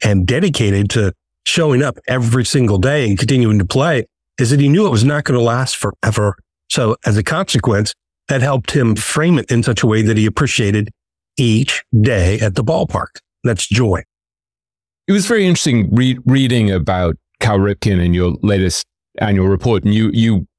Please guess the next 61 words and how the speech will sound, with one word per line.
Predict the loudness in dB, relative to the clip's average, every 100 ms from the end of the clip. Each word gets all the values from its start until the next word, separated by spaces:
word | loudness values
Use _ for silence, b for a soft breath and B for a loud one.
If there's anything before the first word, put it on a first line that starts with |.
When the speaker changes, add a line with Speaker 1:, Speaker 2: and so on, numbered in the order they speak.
| _
Speaker 2:
look, | -4 0 2 2 0
I | 0
know | 0 2
nothing | 2 0 -2 -2 -2
about | -2 -2
American | -2 -2 -2 -4
sports, | -2 -2 -2 -2
but, | -2 -2 -4
but | -4 0
you, | 0 0
you | 0 0
said | 0 0
he | 0
was | 2 2
known | 2 0
as | -2
the | -2 -2
Iron | -2 -2 0 0
Man | 0 -2 -2
for | -2
playing, | -4 -4 -2 -2
I | -2
think, | -2 -4
two | -4 0 0
thousand | 0 -2 -2 -2
six | -2 -4
hundred | 0 0 0
and | -2
thirty-two | -2 -2 -2 -2 -2
consecutive | -2 -2 -2 -2 -2 -2
games. | -2 -2 -4 -8 _ _ _
And | -2
there | 0
was | 0
a | 0
lovely | -2 0 -2 -2
quote | 0 0 -2
from | -2 0
you | 2
where | 0 0
you | 0
said, | 0 -2 -2 -4 _ _
"His | -2 -2
unrelenting | -2 0 2 2 2 0 0 -2
presence, | -2 -2 0 0 -2 -6
day | -2 0 2
after | 2 0 -2
day, | -2 0 0
year | 2 0 0
after | -2 0
year, | 0 0 -2
created | -2 0 0 0 0
the | 0
ability | -2 0 0 0 -2
of | -2
his | -2 -2
teammates | -2 0 0 -4
to | -4
depend | -4 -2 0 0 0
on | 0
him. | 0 0